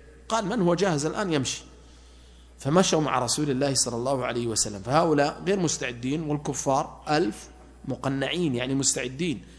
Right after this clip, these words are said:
يعني عل-، عليهم ال-، ال-، ال-، الأقنعة من الأسلحة وعليهم الدروع، هذا معنى مقنع. طيب. آه، تمام.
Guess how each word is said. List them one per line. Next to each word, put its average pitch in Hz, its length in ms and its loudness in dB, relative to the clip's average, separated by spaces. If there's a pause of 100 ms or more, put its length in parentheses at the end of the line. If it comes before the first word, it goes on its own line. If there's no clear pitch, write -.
(640)
يعني 117 260 -8
عل-، 117 200 -6 (120)
عليهم 131 500 0
ال-، 107 120 -6 (720)
ال-، 113 200 -2
ال-، 110 280 -6
الأقنعة 135 720 0
من 123 140 -2
الأسلحة 131 580 -2
وعليهم 135 480 0
الدروع، 135 580 2
هذا 170 100 -4
معنى 135 320 -4 (320)
مقنع. 98 400 -6 (1200)
طيب. 123 160 -2 (1400)
آه، 110 480 -4 (120)
تمام. 107 240 -6